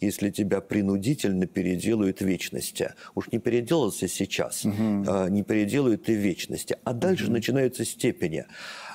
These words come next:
Speaker 1: а, и ступени. Мы, конечно, надеемся, а, на то, что спасаются, а, ой, я щас скажу, и меня потом обвинят. Но пусть я скажу, потому что в это крепко верю.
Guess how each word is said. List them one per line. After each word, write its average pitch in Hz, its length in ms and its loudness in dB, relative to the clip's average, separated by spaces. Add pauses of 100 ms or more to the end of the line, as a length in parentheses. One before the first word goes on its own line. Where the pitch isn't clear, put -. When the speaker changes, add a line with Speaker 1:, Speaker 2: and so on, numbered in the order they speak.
(100)
Speaker 1:
а, 104 380 2
и 113 80 4
ступени. 110 640 0
Мы, 107 140 2
конечно, 135 540 0
надеемся, 101 1000 2 (360)
а, 95 720 2
на 107 140 0
то, 135 180 -2
что - 200 -2
спасаются, 104 960 2 (380)
а, 98 340 2 (1200)
ой, 90 140 2
я 87 60 2
щас 110 180 0
скажу, 123 300 2
и 131 40 4
меня 104 180 4
потом 104 320 0
обвинят. 101 520 0
Но 143 100 0
пусть - 400 0
я 107 80 2
скажу, 147 380 2
потому 110 320 0
что 107 140 0
в 110 60 4
это 120 140 2
крепко 117 480 0
верю. 104 400 2